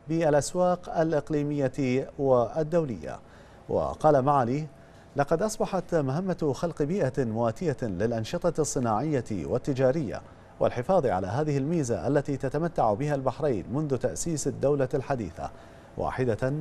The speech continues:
من الأولويات التي تحظى بدعم القيادة الحكيمة لصاحب الجلالة عاهل البلاد المفدى وحكومته الموقرة برئاسة صاحب السمو الملكي رئيس الوزراء الموقر وبمساندة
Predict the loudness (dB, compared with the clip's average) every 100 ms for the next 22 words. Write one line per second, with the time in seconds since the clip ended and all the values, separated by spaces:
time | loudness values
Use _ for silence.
0 | -6 -12 -20 -16 -8 -4 -4 0 4 6
1 | 6 4 2 0 0 0 0 -2 2 2
2 | 4 2 2 0 0 2 2 0 -4 -6
3 | -6 -4 -4 -2 0 0 0 -2 -2 0
4 | 2 2 2 2 2 2 0 0 0 0
5 | -2 -2 -2 -2 -4 -2 -2 2 0 0
6 | -4 -2 -2 0 -2 0 -2 2 2 2
7 | -6 -20 -20 -12 -4 -2 -2 -2 -2 -2
8 | -4 -4 -4 -4 -2 -2 0 2 0 0
9 | 0 0 0 -2 -2 0 2 2 2 -2
10 | 0 -2 -2 -8 -18 -10 -6 -4 -4 -4
11 | -2 0 2 2